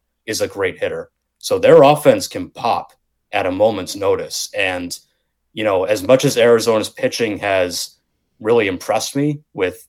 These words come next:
you know, just how much they've stepped up this postseason, I just don't know if that's gonna be sustainable against this kind of offense. Th-, this Texas Rangers offense is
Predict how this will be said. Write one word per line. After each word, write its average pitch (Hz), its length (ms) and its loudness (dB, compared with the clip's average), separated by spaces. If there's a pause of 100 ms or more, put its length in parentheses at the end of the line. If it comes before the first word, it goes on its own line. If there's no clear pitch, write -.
(120)
you 101 60 -8
know, 85 120 -6
just - 300 -8
how 110 120 -4
much - 240 -2
they've 92 140 -4
stepped - 400 -4
up 95 160 -8
this - 180 -12
postseason, 120 680 -2 (560)
I 127 120 2
just - 300 0
don't 123 240 8
know 110 200 6
if - 100 0
that's 107 260 0
gonna 104 160 -2
be 95 500 -6 (360)
sustainable 98 840 -4
against 95 420 -2
this 92 200 -8
kind 95 240 -4
of 85 80 -2
offense. 87 600 -4
Th-, 95 200 -6
this 107 300 -6
Texas 127 400 -2
Rangers 101 340 -2
offense 92 460 -2
is 85 360 -12